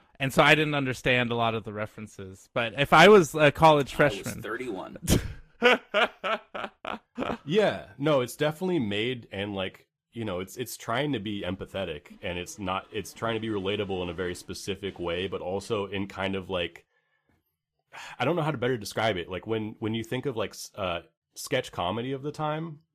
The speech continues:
Speaker 3: there's kind of that outsider, kind of, like, the state isn't supposed to be for everyone, and this show almost sometimes,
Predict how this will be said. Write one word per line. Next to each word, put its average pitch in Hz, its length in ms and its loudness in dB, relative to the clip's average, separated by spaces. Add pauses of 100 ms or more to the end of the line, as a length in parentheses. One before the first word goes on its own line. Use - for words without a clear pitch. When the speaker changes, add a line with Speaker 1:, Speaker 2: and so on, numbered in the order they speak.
(480)
Speaker 3:
there's 117 220 -2
kind 120 400 0
of 113 180 -2
that 98 320 -2
outsider, 92 960 -4 (1160)
kind 95 280 -4
of, 87 60 -8
like, 90 180 -4
the 98 80 -8
state 98 540 -6 (120)
isn't 117 320 -4 (180)
supposed - 460 -2
to 101 80 -8
be 87 120 -8
for 78 140 -14
everyone, 76 540 -8
and 87 100 -6
this - 320 -6
show 120 280 0
almost 101 400 -4
sometimes, 92 400 -6